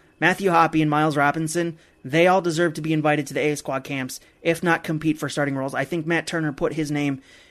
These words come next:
in the shouting distance for starting keeper, not only because he had a great tournament, but because if you look at Ethan Horvath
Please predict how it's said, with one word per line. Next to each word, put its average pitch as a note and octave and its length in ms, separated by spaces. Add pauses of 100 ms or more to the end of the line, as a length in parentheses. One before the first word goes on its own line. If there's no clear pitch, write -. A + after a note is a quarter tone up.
(160)
in D#3 260
the D3 60
shouting D3+ 340
distance C#3+ 320
for D#3 220
starting C#3+ 320
keeper, C#3 360 (420)
not F#3+ 280
only A#3 300
because F#3 540
he F#3+ 100
had F3 100
a D#3+ 40
great E3 240
tournament, F3 360 (220)
but E3 100
because F3+ 520
if E3+ 120
you F#3+ 100
look G3 180
at E3+ 200
Ethan F3+ 300
Horvath F3+ 460